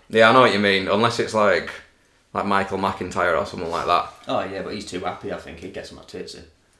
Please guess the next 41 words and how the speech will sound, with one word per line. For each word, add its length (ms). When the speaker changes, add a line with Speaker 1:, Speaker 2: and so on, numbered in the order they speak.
Speaker 1:
Yeah, 180
well, 120
he's 120
just 180
kinda, 280
like, 380
appeals 480
to 220
a 60
wide 220
audience, 400
doesn't 200
he? 60
Speaker 2:
Yeah, 200
like, 160
Speaker 1:
I 60
can't 260
fault 220
him 80
Speaker 2:
middle 60
Speaker 1:
for 80
that. 120
Speaker 2:
class. 320
Speaker 1:
Um, 460
but 100
yeah, 220
it 60
is, 200
like, 160
sort 200
of 40
like 140
the 80
Frankie 320
Boyle. 300
It's 120
all, 120
like, 120
the 80
cynical, 720
um, 560